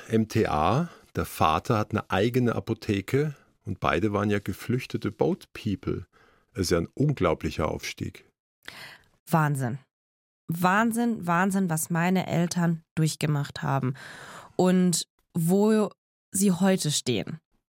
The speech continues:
Speaker 2: Das muss ich mir auch immer wieder vor Augen halten. Sie sind damals mit nichts als ihren Klamotten, die sie an ihrem Leib getragen haben, nach Deutschland gekommen und haben sich hier eine ganze Existenz aufgebaut,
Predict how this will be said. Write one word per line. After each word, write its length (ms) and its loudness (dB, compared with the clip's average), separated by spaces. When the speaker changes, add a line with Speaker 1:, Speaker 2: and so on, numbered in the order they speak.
Speaker 2:
Das 140 2
muss 140 4
ich 160 0
mir 120 4
auch 60 0
immer 260 2
wieder 180 2
vor 140 -4
Augen 340 2
halten. 300 0
Sie 80 0
sind 340 0
damals 400 -2
mit 240 -2
nichts 480 2
als 360 0
ihren 280 2
Klamotten, 520 2
die 140 2
sie 100 0
an 140 2
ihrem 380 2
Leib 340 2
getragen 580 0
haben, 380 2
nach 160 4
Deutschland 480 2
gekommen 480 -2
und 180 4
haben 140 4
sich 120 -2
hier 200 2
eine 100 2
ganze 460 -2
Existenz 640 0
aufgebaut, 760 0